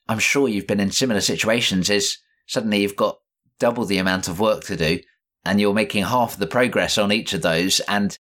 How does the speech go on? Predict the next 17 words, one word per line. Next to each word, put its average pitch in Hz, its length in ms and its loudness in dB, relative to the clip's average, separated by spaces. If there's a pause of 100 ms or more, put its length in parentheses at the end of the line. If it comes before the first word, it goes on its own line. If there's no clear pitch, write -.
(200)
that 123 240 -2
then 107 260 0
causes 92 420 -2
confusion 92 880 0 (200)
and 120 180 -4
even 151 440 0
missed 127 360 0 (100)
expectations 101 1080 0
as 90 200 -4
well, 87 360 0
right? 98 360 -2 (880)
The 147 100 -2
next - 360 -4
root 151 180 0
cause 175 480 -2 (160)
is 156 160 -2
around 160 300 0